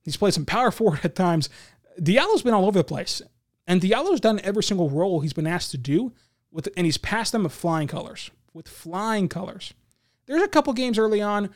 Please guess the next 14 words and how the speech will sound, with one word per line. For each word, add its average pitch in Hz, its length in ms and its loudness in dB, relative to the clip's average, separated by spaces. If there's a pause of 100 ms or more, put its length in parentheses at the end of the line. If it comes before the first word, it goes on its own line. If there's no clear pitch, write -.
(200)
where 185 320 2
you 180 140 0
could 185 140 -2
see - 160 0
that 202 160 -2
the 185 100 2
new 185 200 4
role 175 300 4
and 170 80 2
the 156 60 2
new 165 160 2
roster 165 280 0
construction 170 520 -2 (320)
was 190 520 2